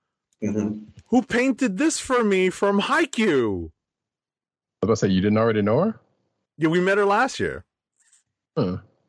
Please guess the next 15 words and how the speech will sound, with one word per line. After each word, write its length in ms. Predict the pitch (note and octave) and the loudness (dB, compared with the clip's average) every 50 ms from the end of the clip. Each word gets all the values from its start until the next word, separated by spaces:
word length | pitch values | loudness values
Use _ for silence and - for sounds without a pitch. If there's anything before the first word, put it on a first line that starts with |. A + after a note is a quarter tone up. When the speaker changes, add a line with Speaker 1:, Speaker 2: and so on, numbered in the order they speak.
| _ _ _ | _ _ _
Speaker 2:
We 120 | - C3+ D3 | -2 -2 0
met 160 | D#3+ F3 F3+ | 2 2 2
her 80 | F#3 E3 | 2 2
last 320 | D#3 D3+ E3 F3 - - | 2 2 0 0 -2 0
year, 140 | B2+ G#2 G2+ | 0 2 2
and, 240 | A2 A2+ A#2 A#2+ - | 2 2 0 0 0
and, 200 | B2+ B2 B2 C3 | 0 0 2 2
and 140 | C3+ B2+ B2 | 0 0 0
she 120 | - D#3 | 0 0
remembered 480 | C#3 C3+ C3 C3 C3+ D3 D3+ D#3+ D3+ C3+ | 0 0 2 2 0 0 0 0 -2 0
me. 180 | C3+ C3+ C#3 C3+ | 0 0 0 0
She 120 | - - | 0 0
remembered 600 | G#2 G#2+ G#2 G#2+ A2+ A#2+ B2+ C3 A#2 B2 A#2 G#2+ | 0 0 2 2 2 2 2 2 2 0 0 2
what 140 | G#2 G#2+ G#2 | 0 0 0
she, 220 | - B2 G#2+ G2 | 0 -4 -6 -8